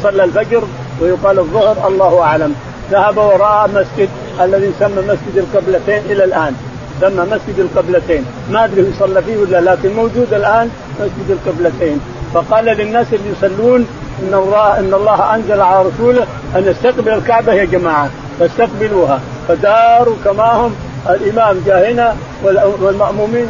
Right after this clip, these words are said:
جو وراه هناك وهم يصلون، ويسمى مسجد القبلتين، كانوا إلى القبلة هنا ثم انصرفوا إلى القبلة الثانية،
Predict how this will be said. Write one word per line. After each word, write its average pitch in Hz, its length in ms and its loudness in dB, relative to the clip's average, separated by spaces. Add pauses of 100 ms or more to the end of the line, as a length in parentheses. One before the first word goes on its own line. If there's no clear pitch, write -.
جو 196 240 2
وراه 185 260 4
هناك 220 320 2 (320)
وهم 196 180 2 (100)
يصلون، 208 720 0 (360)
ويسمى 196 520 0 (320)
مسجد 240 300 -2
القبلتين، 196 680 -2 (340)
كانوا 214 320 2
إلى 214 120 4
القبلة 202 500 0
هنا 240 220 2 (260)
ثم 185 160 -4
انصرفوا 196 460 2
إلى 185 80 0
القبلة 190 440 -2
الثانية، 160 520 0